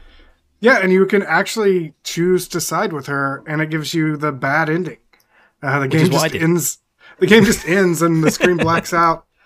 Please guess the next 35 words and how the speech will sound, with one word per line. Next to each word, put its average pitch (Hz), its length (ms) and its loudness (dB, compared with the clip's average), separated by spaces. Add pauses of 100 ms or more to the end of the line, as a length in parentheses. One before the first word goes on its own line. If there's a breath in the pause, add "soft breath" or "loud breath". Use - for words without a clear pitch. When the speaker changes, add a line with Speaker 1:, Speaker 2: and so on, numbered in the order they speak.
(280 loud breath)
Speaker 1:
Uh, 151 340 2
or 185 100 8
the, 185 200 4 (140)
you 175 100 -6
see 240 160 0
Ryu, 196 340 6
like, 170 160 2
just 147 200 -4
sitting 170 220 0
under 151 220 0
a 135 40 -6
tree, 156 400 -4
like 143 220 -8
the 147 60 -8
way 147 120 -6
Teepo 156 400 -12
was. 131 380 -14 (600)
Uh, 156 60 -6
Speaker 2:
Yeah. 135 320 -4
Speaker 1:
and 165 180 -2
then 151 120 0
the 143 60 -4
screen 170 260 0
Speaker 2:
Feeding 160 140 0
Speaker 1:
blacks 151 200 -2
Speaker 2:
some 160 100 -2
Speaker 1:
out 151 160 -2
Speaker 2:
birds. 143 60 -2 (180)
Speaker 1:
with, - 60 -20
"And 147 220 -6
so 151 260 -2
time 156 300 -6
passes 156 440 -8
unchanging." 170 640 -10 (880)
Speaker 2:
Yeah, 185 220 -14